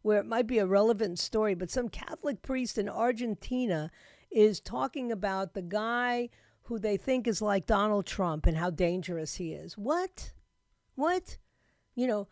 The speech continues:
or, or the tallest, fastest roller coaster that they just built in Saudi Arabia. Not for nothing.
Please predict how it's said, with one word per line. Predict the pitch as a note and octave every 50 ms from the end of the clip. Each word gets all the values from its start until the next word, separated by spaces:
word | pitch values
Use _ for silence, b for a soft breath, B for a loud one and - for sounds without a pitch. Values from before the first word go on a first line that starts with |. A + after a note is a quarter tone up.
| b b b b
or, | b B3+ C4
or | B3+ - B3+ B3+ B3
the | G#3+ G#3
tallest, | - - - - - C#4+ D4+ D4+ D#4 D4+ C4+ G#3+ - - - - - b b b
fastest | - - - B3 A#3 B3 C#4 C4+ - - - B3+ F#3+ - G#3+
roller | G3 G#3+ A#3 A#3+ B3 C4 B3+ A#3 F#3+
coaster | - - G3 E3 D#3+ - - - F3+ F3
that | E3 F#3 F3
they | - G#3 G3+ G3
just | E3+ A#3+ A#3+ G#3 - G#3 F3+ E3
built | G#3 A3 A3+ A#3 A3 A#3+
in | G3+ G3 F#3
Saudi | - - A3+ G#3+ G#3+ G3+ G#3+ G#3
Arabia. | G3 F#3 F#3 F#3+ F#3+ F#3+ E3+ F3 D#3 D3 -
Not | - E4 F#4 G4+ F#4
for | - - A3+
nothing. | F#3 F3 F3 E3 E3 - - A#2+ A2+ C3